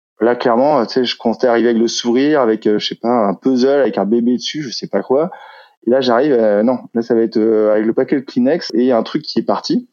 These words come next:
Comment je fais pour en parler ? Et donc, euh, j'ai plus les mots exacts. Je vois encore la scène. On est, euh, à l'îlot, euh, sur l'îlot de ma cuisine.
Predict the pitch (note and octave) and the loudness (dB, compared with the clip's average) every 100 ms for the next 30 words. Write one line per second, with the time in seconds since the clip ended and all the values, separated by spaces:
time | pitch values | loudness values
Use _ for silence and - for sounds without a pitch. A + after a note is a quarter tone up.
0 | - D3 D3+ C#3+ - D3 F#3 G3 - - | -2 0 0 0 0 2 2 -2 -10 -4
1 | B2+ B2 A#2+ A#2 - - _ _ _ _ | 0 2 2 0 -2 -8 _ _ _ _
2 | A#2 A2+ C3 D#3 C#3 A#2+ A2+ A2 G#2+ A#2 | -2 0 2 0 0 2 2 2 2 0
3 | A2+ - - D3+ C3+ B2 B2+ B2 A2 C3 | -2 -6 -4 0 2 2 2 0 0 0
4 | D#3 D#3 A#2+ A2 A#2 D3 C#3+ B2 B2 A#2 | 0 0 -2 0 2 2 2 0 0 0
5 | - C3+ D3 A#2 A2+ A2+ G2+ - G#2+ G#2+ | 0 0 0 2 2 2 0 0 0 0
6 | G#2+ G#2+ A2+ A#2 B2+ A#2+ G2+ - A2 A#2 | 0 0 0 2 2 0 -2 -2 0 2
7 | B2+ A2 - G#2 A#2 | 0 0 -2 -2 -2